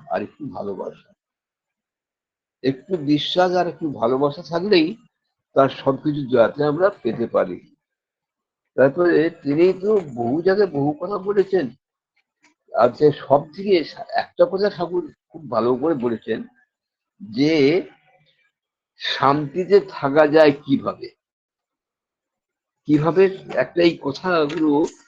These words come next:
ঠাকুর কি সুন্দর করে বলছেন, "ইষ্ট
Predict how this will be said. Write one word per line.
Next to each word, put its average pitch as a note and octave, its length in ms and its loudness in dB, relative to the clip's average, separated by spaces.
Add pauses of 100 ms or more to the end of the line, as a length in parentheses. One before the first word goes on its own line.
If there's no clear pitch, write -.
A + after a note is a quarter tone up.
(120)
ঠাকুর D#3 340 -2
কি F#3 180 -6
সুন্দর D3+ 340 -2
করে D#3+ 160 0
বলছেন, C#3+ 500 4 (1080)
"ইষ্ট - 360 2